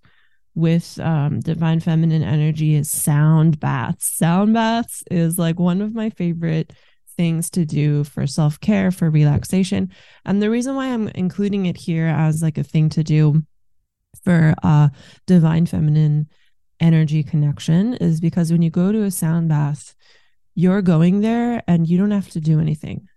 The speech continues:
You just lay there and you receive the sounds. And, oh, it's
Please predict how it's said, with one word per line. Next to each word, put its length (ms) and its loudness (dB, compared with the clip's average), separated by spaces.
You 140 4
just 360 0
lay 360 4
there 500 0
and 540 4
you 480 0
receive 640 0
the 100 0
sounds. 580 -6
And, 560 4
oh, 360 0
it's 500 -2